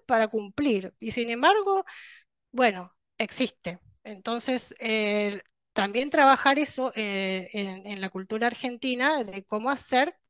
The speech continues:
para que los emprendimientos realmente sean productivos o cómo colaborar en ese sentido. Y acá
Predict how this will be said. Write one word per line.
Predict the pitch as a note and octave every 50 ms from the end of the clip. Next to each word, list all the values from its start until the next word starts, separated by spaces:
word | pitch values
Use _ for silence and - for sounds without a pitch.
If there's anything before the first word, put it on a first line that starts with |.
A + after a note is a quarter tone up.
| _ _ _
para | - G#3 A3 B3
que | B3+ -
los | G3 F#3+ G3 -
emprendimientos | G3 F#3 G3 F#3+ F#3 G3 G3 G3+ G3+ G#3+ A#3+ A3+ - D4+ D4+ -
realmente | A3 G3 F#3+ G3 G3 G#3 A3 - C#4 D4+ D4+ - - - - - _
sean | - - A3 G#3 G#3 G#3
productivos | A3+ A3+ A#3 A#3+ - - D#4+ F4+ G#4 G4 - - -
o | G3+ F#3+
cómo | - G#3 G#3 G#3+ A#3+ C#4 D4 B3 - _ _ _ _ _ _ _ _ _ _ _
colaborar | - G#3 G3+ F#3+ F3+ F3 F3+ G3+ A3+ A#3+ B3
en | B3 G#3+ F#3+
ese | F3+ - - F#3 F#3 F#3 F#3
sentido. | - F#3+ F#3+ - - B3+ A3 F#3 F3+ F3 F#3 - - - - - _ _ -
Y | A3 G#3+
acá | G#3+ - C4+ D#4 E4 D#4+